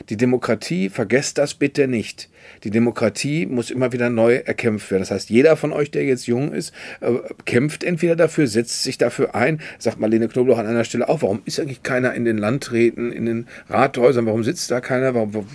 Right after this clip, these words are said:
warum interessiert sich dafür keiner?“ Also, we-, Obama sagte, „Ihr müsst“, und das, das verstehe ich fast gleichlautend bei Le-, Ma-, Ma-, Ma-, Marlene Knobloch,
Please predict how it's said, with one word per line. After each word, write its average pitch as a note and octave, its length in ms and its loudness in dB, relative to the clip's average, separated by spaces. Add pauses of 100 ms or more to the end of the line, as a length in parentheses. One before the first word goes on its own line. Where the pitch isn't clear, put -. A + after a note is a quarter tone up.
(140)
warum A#2 180 -2
interessiert - 360 -8
sich - 100 -14
dafür C#3+ 240 -4
keiner?“ C3+ 280 0 (960)
Also, A#2 220 -2
we-, B2+ 100 0 (480)
Obama C#3 320 4
sagte, C3+ 300 0
„Ihr A#2+ 100 2
müsst“, D3+ 440 0 (300)
und A#2+ 220 -2
das, - 240 -4 (800)
das C#3 160 4
verstehe C#3+ 260 4
ich C3 80 2
fast - 240 2
gleichlautend A2 540 4
bei A#2 120 8
Le-, A2+ 180 6
Ma-, A2+ 200 2
Ma-, A2 180 -2
Ma-, A#2 280 2
Marlene A2+ 420 2
Knobloch, C#3+ 380 2